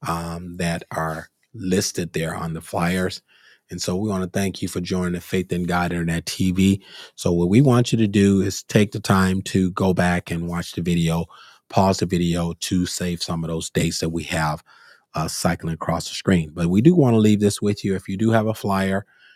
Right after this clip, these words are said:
or any media that you want us to, uh, advertise on your behalf, please send it to our Facebook page, uh, and we'll make sure that we post your most recent flyer,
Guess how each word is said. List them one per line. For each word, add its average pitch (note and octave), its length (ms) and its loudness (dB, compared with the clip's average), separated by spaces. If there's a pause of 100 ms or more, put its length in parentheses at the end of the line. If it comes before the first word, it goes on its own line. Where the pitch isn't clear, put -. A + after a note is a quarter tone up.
(200)
or F2+ 260 -4
any G2 280 -2
media F#2 400 0
that F2 300 -4
you F2+ 100 -4
want F2 220 -2
us F2 220 -4
to, F2+ 440 -4 (120)
uh, E2+ 220 -4
advertise F#2 540 -2
on F2+ 140 -4
your F#2 100 -6
behalf, F2+ 420 -4
please G#2 260 -4
send G2+ 160 -4
it F#2 100 -8
to F#2+ 80 -6
our F#2 120 -6
Facebook F#2 540 -8
page, F#2 420 -8 (540)
uh, E2+ 220 -8
and E2 180 -4
we'll F#2 160 -2
make F2+ 220 -2
sure F2+ 260 -2
that E2+ 120 -4
we F2+ 180 -2
post - 500 -8
your F2 440 -4 (360)
most F2+ 320 -8
recent F2+ 420 -6
flyer, E2+ 500 -2